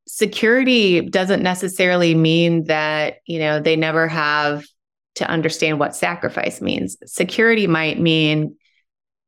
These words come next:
demonstrating what building self-esteem and confidence really looks like in practice.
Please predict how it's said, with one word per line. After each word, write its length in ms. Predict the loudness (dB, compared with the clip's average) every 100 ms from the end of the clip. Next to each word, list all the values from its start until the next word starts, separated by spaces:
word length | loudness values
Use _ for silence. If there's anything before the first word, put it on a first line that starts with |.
| 0
demonstrating 840 | 0 2 0 0 0 2 2 2
what 340 | 2 0 -2
building 720 | 0 2 2 2 2 0 -4 -10 -10
self-esteem 680 | -4 -2 -2 -2 0 2
and 140 | 2 -2
confidence 960 | -2 -2 0 0 0 -4 -8 -16 -20 _ _ _ 0
really 300 | 2 4 4
looks 340 | 2 0 0
like 600 | 0 2 0 -2 -8 -16 _ _
in 240 | -4 0 2
practice. 880 | 2 -2 -2 -2 0 0 0 -6